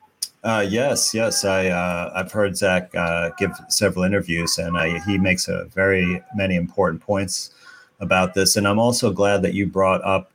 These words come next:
about Rockefeller medicine, because I actually, uh, collaborated with, uh, Steve Falconer,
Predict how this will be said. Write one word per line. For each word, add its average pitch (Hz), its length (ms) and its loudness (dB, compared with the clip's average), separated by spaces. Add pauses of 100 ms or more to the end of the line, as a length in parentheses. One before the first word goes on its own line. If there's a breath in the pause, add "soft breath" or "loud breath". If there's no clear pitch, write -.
about 90 280 2
Rockefeller 90 560 0
medicine, 92 480 0
because 90 300 -8
I 92 100 0
actually, 92 480 0
uh, 87 120 2
collaborated 90 760 2
with, 87 280 -2
uh, 82 120 2
Steve 90 320 -2
Falconer, 90 600 -2